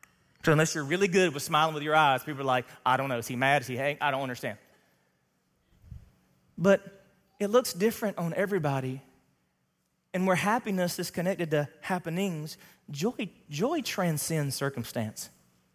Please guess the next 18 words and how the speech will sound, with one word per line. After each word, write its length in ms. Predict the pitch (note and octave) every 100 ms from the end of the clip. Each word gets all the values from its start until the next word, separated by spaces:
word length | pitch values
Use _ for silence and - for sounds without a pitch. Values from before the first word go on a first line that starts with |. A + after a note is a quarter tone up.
| _ _ _ _ _ _ _ _ _ _ _ _ _ _ _ _ _ _ _ _ _
Like, 140 | G#3 A3+
all 160 | C#4
throughout 260 | D4+ B3 A3+
the 80 | F3+
Bible, 380 | F#3 G#3 E3+ D3+
we 160 | G3
hear 240 | G3+ A#3+ -
people 560 | G3+ A3+ F3+ D#3 C#3+ _ _ _ _ -
described 480 | F3+ - G3 A3 F3
as 100 | D#3+
having 420 | D#3+ F#3+ E3+ D3
joy 540 | C3 E3+ F3+ B2 B2 - _ - _ _
in 120 | F#3
situations 1000 | D#3+ A#3 - F3 F3+ G3 - D3 C#3 - - _ _ _ -
that 180 | D#3 D#3+
don't 300 | F#3 G#3 D3+
produce 640 | - C#3 F#3 B2+ - - - _ _ _ _ _ _
happiness. 840 | - F#3+ E3+ A2+ - - - -